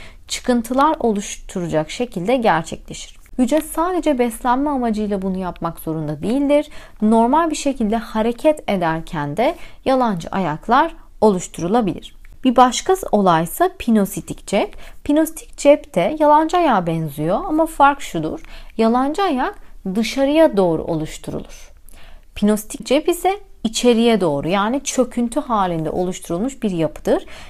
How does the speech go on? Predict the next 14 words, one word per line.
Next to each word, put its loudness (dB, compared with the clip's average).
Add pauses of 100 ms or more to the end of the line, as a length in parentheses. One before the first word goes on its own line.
(120)
Ne 4
işe 0
yarar 2
dersek, 0 (280)
sıvı 2
maddelerin 2 (200)
hücre 0
içine -4
alınımını 0 (160)
sağlar. 0 (640)
Bir 2
başkası 2
ise 2
mikrovillus. 2